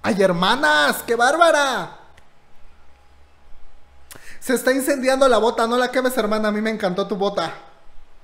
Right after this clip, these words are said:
Tiene mucho sabor la canción, mucho. Está, es una canción rompemadres. Eso es, hermanas. Perdón la palabra, pero así es. Tellón, hermana.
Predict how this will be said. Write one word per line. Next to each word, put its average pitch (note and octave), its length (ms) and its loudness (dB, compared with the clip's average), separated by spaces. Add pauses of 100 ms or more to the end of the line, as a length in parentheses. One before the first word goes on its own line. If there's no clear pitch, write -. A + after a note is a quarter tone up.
(120)
Tiene A3 240 0
mucho A#3 420 0
sabor F3+ 280 0
la F#3 120 2
canción, E3+ 420 -4
mucho. F#3+ 600 -2 (720)
Está, A3 640 -2 (1040)
es B3 240 0
una D4+ 120 2
canción A#3+ 360 0
rompemadres. E3+ 1000 0
Eso G3 380 0
es, F3 180 0
hermanas. D3 500 -4
Perdón E3+ 380 -2
la G3+ 140 2
palabra, G#3 420 2
pero E3+ 160 0
así E3+ 260 -4
es. D#3+ 300 -4 (440)
Tellón, A3+ 680 2
hermana. G#3 640 0